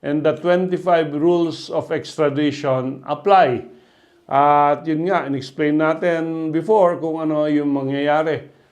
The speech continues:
doon sa extradition rules. Ang problema lang dito sa extradition rules, eh, sabi dito, eh, the extradition request should come from a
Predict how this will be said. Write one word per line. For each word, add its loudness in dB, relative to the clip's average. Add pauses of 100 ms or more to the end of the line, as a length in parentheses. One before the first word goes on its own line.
(200)
doon -2
sa -2
extradition -4
rules. -6
Ang -4
problema 2
lang 2
dito 0
sa -4
extradition -2
rules, 0 (540)
eh, 0
sabi 2
dito, -2
eh, -2 (320)
the 0
extradition -2
request -2
should -6
come 2
from 0
a 0